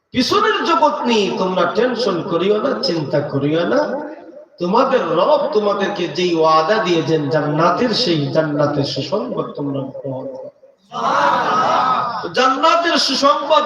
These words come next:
গ্রহণ করবে কারা? যারা বলেছে, "আল্লাহ আমাদের", কথা বলেন,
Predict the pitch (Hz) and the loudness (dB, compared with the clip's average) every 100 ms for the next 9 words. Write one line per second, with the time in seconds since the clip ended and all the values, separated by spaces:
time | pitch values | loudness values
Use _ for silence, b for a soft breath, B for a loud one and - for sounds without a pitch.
0 | 220 254 254 302 - 254 240 254 254 214 | 2 2 4 2 2 2 2 2 2 2
1 | 214 277 320 - - - - - - - | 4 2 0 -2 -8 -10 -14 -18 -20 -20
2 | - _ _ _ _ _ 139 180 190 233 | -20 _ _ _ _ _ -2 4 4 4
3 | 247 214 208 208 202 190 180 180 180 196 | 2 2 2 2 2 2 2 2 0 2
4 | - 190 190 208 220 240 302 - - - | 2 2 2 2 2 4 2 0 -6 -8
5 | - - - - - 1077 1077 - - - | -12 -14 -16 -12 -2 -2 -2 -6 -6 -2
6 | 170 156 139 | 0 0 0